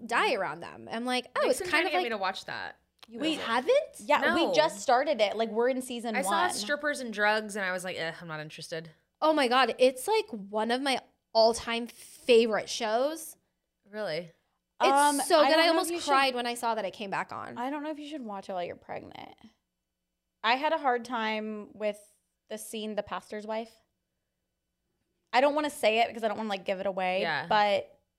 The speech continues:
Speaker 3: or should I just say it for the sake of the show?
Speaker 1: I don't even remember if it was the first season.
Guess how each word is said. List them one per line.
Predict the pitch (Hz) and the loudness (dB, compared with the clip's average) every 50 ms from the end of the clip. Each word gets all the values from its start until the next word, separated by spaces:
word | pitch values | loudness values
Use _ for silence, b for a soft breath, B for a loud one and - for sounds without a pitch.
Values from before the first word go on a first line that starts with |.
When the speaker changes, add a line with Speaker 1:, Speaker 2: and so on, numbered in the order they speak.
| _ _ - | _ _ -14
Speaker 3:
or | 208 202 | -14 -8
should | - 220 202 | -6 -2 -2
I | 214 202 | -2 -2
just | 208 208 - | -4 -6 -4
say | 226 220 | -4 -4
it | 220 220 | -4 -6
for | - 202 | -8 -12
the | 190 185 | -14 -10
sake | - 202 196 | -10 -10 -10
of | - 208 | -8 -10
the | 190 | -10
show? | - - 190 190 202 214 - _ _ _ _ _ _ _ _ _ _ | -8 -8 -8 -8 -8 -10 -12 _ _ _ _ _ _ _ _ _ _
Speaker 1:
I | - 226 247 | 0 2 2
don't | 349 427 453 | 2 2 0
even | 415 381 320 | 0 0 0
remember | 226 196 180 190 233 262 294 269 196 170 - - - - | -2 -2 -2 -4 -2 0 0 0 0 0 -2 -6 -8 -8
if | - 240 220 - | -8 -6 -2 0
it | 262 | 0
was | 262 240 | 0 0
the | 233 233 | -2 -2
first | - 226 233 226 - | -4 -4 -4 -4 -4
season. | 233 240 233 165 160 170 180 202 202 | -6 -6 -4 -4 -6 -6 -6 -8 -10